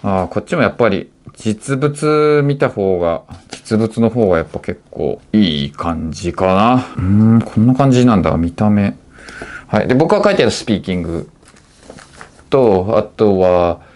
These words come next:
えー、リーディングの、何？リーディングの解放みたいなところですね。あとは、武藤先生がライティングと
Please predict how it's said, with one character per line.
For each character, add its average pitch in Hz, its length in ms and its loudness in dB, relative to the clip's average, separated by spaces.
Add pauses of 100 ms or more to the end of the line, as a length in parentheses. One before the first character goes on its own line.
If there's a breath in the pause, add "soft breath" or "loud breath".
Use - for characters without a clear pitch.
(360 loud breath)
え 82 880 0
ー、 - 20 -8
リ 117 360 0
ー 107 40 -6
デ 117 100 -2
ィ 117 100 0
ン 117 140 0
グ 113 180 0
の、 131 460 0 (180)
何？ - 420 -10
リ 101 260 -2
ー 98 100 -6
デ 101 80 -4
ィ 98 100 -2
ン 98 80 -2
グ 104 100 -2
の 95 560 -2
解 127 280 0
放 127 240 -2
み 117 100 -4
た 107 80 -8
い 82 40 -10
な 85 60 -14
と - 80 -18
こ - 120 -12
ろ - 40 -14
で - 60 -18
す - 60 -14
ね。 95 120 -12 (100)
あ - 40 -12
と 110 240 -4
は、 113 240 2 (240)
武 131 100 2
藤 127 160 2
先 110 300 2
生 101 720 0
が 131 400 0
ラ 104 140 4
イ 98 120 -2
テ - 260 -14
ィ 87 80 -8
ン 90 120 -8
グ 90 240 -10
と 107 320 0